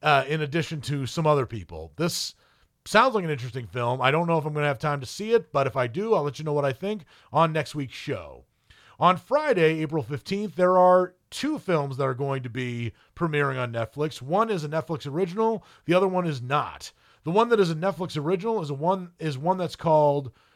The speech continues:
Choose or Die. My presumption is that this is an American film because usually American films premiere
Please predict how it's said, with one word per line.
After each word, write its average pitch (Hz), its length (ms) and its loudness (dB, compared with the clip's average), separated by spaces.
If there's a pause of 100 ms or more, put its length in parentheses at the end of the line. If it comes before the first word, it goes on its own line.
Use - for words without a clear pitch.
(100)
Choose 254 580 -6
or 175 260 2
Die. 82 680 -2 (300)
My 170 160 6
presumption 185 520 0
is 151 160 -4
that 143 280 0
this 165 180 -2
is 151 140 -2
an 143 80 0
American 143 500 -2
film 120 400 -8
because 127 640 -6 (260)
usually 156 800 -2
American 143 460 -2
films 135 380 -6
premiere 139 760 -2